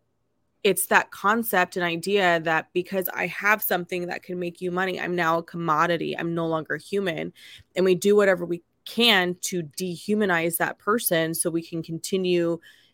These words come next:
to keep that cash flow going. I mean, God, the Britney Spears situation is the most egregious of them all in recent history.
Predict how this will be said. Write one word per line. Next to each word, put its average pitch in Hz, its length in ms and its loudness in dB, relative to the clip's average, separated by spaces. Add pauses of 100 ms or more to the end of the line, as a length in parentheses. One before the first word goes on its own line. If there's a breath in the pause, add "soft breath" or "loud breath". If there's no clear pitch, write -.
to 180 140 -2
keep 185 400 0 (160)
that - 200 -2
cash 165 400 0
flow 151 220 -2
going. 175 560 2
I - 40 -2
mean, 175 300 -2
God, 180 360 0
the 170 80 -2
Britney 175 340 -2
Spears 220 420 0
situation 165 640 -2
is 165 200 -2
the 170 100 -4
most 165 260 -2
egregious 170 540 -2
of 151 240 0
them 165 160 -2
all 220 180 4
in 170 140 0
recent 165 340 -4
history. 185 640 0